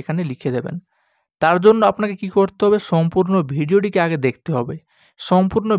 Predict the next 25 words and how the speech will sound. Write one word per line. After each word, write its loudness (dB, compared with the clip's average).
ভিডিওটিকে 2
দেখবেন -2
কোন -4
কোন -2
লোকেশনে -4
ভ্যাকান্সি -6
আছে, -12
সেটা -2
দেখে -2
নিয়ে 0
আপনি -6
আপনার -4
পছন্দ -2
মতন -6
এখানে -8
কিন্তু -6
লোকেশন -6
বসিয়ে 2
দেবেন। -4
ওকে, -2
তো 4
সবার 4
শেষে 0
এখানে 0
রয়েছে 0